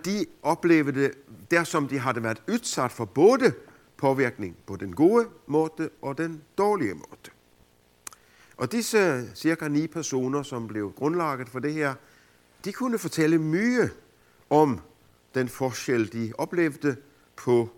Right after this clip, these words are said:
øh, påvirkning på den gode måde eller den dårlige måde. Det lidt interessante var, at disse ni personer,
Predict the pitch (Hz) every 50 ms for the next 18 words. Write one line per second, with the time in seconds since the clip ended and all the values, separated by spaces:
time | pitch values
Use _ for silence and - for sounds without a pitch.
0 | - _ _ _ _ _ _ _ - - 107 104 101 98 98 92 90 85 85 _
1 | _ _ _ _ - - 127 127 127 127 123 117 - 127 117 113 107 117 110 117
2 | 113 104 120 117 113 117 113 101 95 92 90 - 104 - - 101 92 95 92 113
3 | 107 104 127 143 151 151 143 107 92 - - - - - _ _ _ _ _ _
4 | _ _ _ - - - - - - - - - - - - - - 147 151 156
5 | 143 156 202 233 254 226 180 - 170 147 - 143 135 147 170 185 185 160 135 123
6 | 139 160 160 - 113 107 135 135 131 160 147 135 139 151 151 - 151 131 - -
7 | 131 127 131 147 156 156 147 127 -